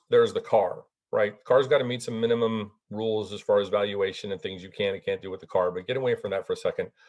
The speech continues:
The car has to be, a-, and, and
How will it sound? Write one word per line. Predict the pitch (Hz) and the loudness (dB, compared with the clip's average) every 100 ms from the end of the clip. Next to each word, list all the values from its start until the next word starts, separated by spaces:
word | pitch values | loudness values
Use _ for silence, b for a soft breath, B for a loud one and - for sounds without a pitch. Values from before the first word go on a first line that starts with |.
| b b - | b b -6
The | |
car | - 139 123 | 0 4 4
has | 113 104 | 4 0
to | 107 | -4
be, | 107 104 104 101 - _ _ _ _ _ _ _ - | -8 -6 -6 -8 -12 _ _ _ _ _ _ _ 0
a-, | 104 110 120 | 2 2 0
and, | 113 117 | -2 -4
and | 113 104 | -6 -6